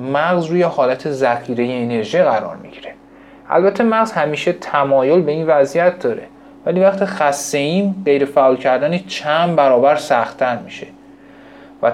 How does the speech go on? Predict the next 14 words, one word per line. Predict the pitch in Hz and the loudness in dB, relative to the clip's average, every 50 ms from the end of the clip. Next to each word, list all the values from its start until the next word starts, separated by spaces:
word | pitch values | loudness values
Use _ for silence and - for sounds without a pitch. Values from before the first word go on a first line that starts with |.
| - | -2
تا | - - - - 175 220 | -8 -6 0 4 4 4
می‌تونه | 240 240 214 - - 180 156 160 | 6 4 2 0 0 -2 0 0
از | 151 170 170 156 | 0 0 0 -2
مدارهای | 151 147 139 127 127 123 120 120 131 143 165 180 185 | -2 -2 0 2 2 2 2 2 0 0 2 2 0
پاخورده | 185 190 - - 143 127 123 113 110 - - 120 110 110 110 107 107 107 104 | -2 -4 -6 0 4 4 4 4 2 -2 -4 -2 -2 -2 -2 -2 -2 -2 -2
تر | 107 - - - 143 139 120 98 - - - - - - - - - - - - - - | -4 -6 -8 -4 -2 0 0 -2 -4 -6 -16 -20 -20 -20 -20 -20 -20 -20 -20 -20 -20 -20
که | - - - 123 117 117 117 113 - | -16 -6 -2 0 0 2 0 0 0
احضار | 117 117 117 113 110 - 117 110 107 | 0 0 0 0 -2 0 0 0 0
کردنشون | - - 117 107 104 107 120 135 151 147 - - 160 156 151 | -2 -2 0 0 0 0 -2 -4 -4 -6 -6 -6 -8 -8 -6
نیروی | 151 147 135 127 123 123 120 117 123 131 135 131 | -6 -8 -8 -8 -6 -6 -4 -4 -2 0 -2 -2
کمتری | 131 - - 127 117 113 113 113 - - 120 110 113 113 113 | -2 -6 -6 -4 -4 -4 -4 -6 -6 -2 -2 -2 -2 -2 -4
می‌خواد | 110 113 113 113 - - 165 170 143 | -6 -6 -6 -6 -2 0 0 2 2
استفاده | 110 101 - - - - - - - - - | 0 -2 -4 -8 -12 -8 -8 -8 -8 -8 -12
می‌کنه. | - - - - - - - | -16 -16 -18 -18 -18 -18 -18